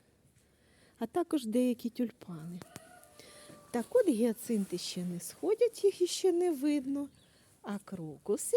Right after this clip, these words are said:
вони вже показали свої носики. Ну ось, якщо я близько-близько так, бачите, нахилю, приближу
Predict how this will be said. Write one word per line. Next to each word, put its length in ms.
вони 340
вже 160
показали 680
свої 440
носики. 640
Ну 220
ось, 340
якщо 260
я 140
близько-близько 1040
так, 260
бачите, 520
нахилю, 600
приближу 1080